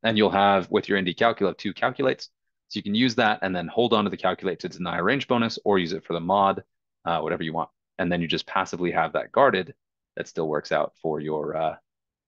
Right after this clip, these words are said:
guarded ship. So nice. Yeah, I actually really like that build. <laughs>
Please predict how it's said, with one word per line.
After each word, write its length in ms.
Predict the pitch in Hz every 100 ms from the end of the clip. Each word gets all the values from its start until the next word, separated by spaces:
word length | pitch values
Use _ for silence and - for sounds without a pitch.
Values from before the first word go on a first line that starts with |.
| _ _ _ -
guarded 280 | 82 80
ship. 240 | - 92 - _
So 380 | - 87 82 - _ _ _ 98
nice. 300 | 98 - -
Yeah, 140 | - 87
I 160 | 62 101
actually 200 | - 87
really 160 | 85
like 160 | 85 127
that 120 | 78
build. 200 | 69 64 _ _ _ _ _ -
<laughs> 60 | -